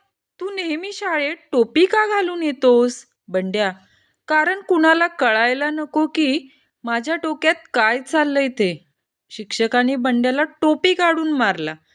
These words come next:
बंड्या, आई, मी उद्यापासून शाळेत जाणार नाही. आई, का रे, आज परत मार खाल्लास?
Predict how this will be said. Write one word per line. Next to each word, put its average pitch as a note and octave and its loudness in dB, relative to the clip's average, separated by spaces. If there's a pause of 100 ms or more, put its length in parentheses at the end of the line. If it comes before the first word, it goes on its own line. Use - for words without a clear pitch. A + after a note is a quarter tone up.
(240)
बंड्या, G3+ -6 (420)
आई, A3+ -2
मी D#4 -4
उद्यापासून B3+ -2
शाळेत A3+ -2
जाणार G#3 -6
नाही. G#3 -8 (140)
आई, F#3 -2 (440)
का C#4+ -2
रे, D#4+ -8 (100)
आज G3+ -8
परत B3+ -10
मार E4+ 0
खाल्लास? A3 -2